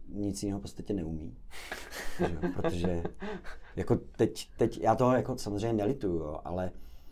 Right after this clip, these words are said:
trošku bych, kdybych mohl, tak, protože teď už vím, že by mě třeba na tu damu <laughs> vzali taky, že to je, že neskromně řečeno, a že bych šel třeba na Gimpl,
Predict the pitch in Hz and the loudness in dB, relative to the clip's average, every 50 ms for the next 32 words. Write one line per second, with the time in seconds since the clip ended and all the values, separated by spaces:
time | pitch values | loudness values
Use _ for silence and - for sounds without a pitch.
0 | - - - - 120 131 - - - - 110 107 113 127 131 - - - 104 101 | -14 -4 2 4 4 4 4 2 0 2 4 6 6 6 4 0 -4 -4 0 0
1 | 107 104 - - - - - 98 104 107 120 95 95 98 92 90 104 123 131 135 | 0 0 -2 -6 -12 -4 2 2 4 4 4 4 4 2 2 2 2 2 2 2
2 | 139 - - - - - - - - - 104 101 - - - - - - - 107 | 0 -4 -12 -16 -16 -18 -14 -6 -2 -2 -2 -2 -2 -10 -10 -10 -8 -4 -2 -2
3 | 101 104 107 110 107 110 104 110 104 98 107 107 104 107 107 101 104 107 104 - | 0 0 0 2 2 4 4 4 4 6 6 6 6 4 4 4 4 2 2 0
4 | - 101 101 101 101 101 107 101 90 90 92 - - - 95 95 90 98 90 - | 0 0 2 2 0 2 2 2 2 4 2 2 0 -2 -2 -2 -2 -2 -2 -2
5 | 95 95 - 92 87 - - 90 - 113 123 - - - - - 95 90 95 - | -4 -4 -4 -6 -8 -6 -6 -6 -6 -6 -8 -10 -10 -12 -10 -10 -10 -10 -8 -4
6 | - 92 87 73 - - - 95 92 101 92 90 90 90 87 87 - - - 92 | -2 -2 -2 -4 -4 -8 -6 -4 -2 -2 -2 -2 -2 -2 -4 -6 -8 -8 -4 -4
7 | 98 95 - - - 104 95 95 92 90 90 - - 92 92 87 87 104 123 - | -2 -4 -2 -2 -2 0 0 0 0 -2 -2 -4 -4 -4 -2 -2 -2 -4 -6 -10
8 | - - - - - - - - - - - - 90 90 90 92 92 90 90 - | -14 -16 -18 -20 -20 -18 -18 -18 -16 -10 -4 0 0 2 4 4 2 2 0 -2
9 | 101 95 95 101 101 - - - - - - - - - 101 95 - 113 104 107 | -4 -2 0 0 0 -2 -4 -14 -18 -18 -14 -8 -4 -2 -2 0 2 2 2 4
10 | 104 110 120 120 - - 80 85 | 4 4 4 4 2 0 -6 -6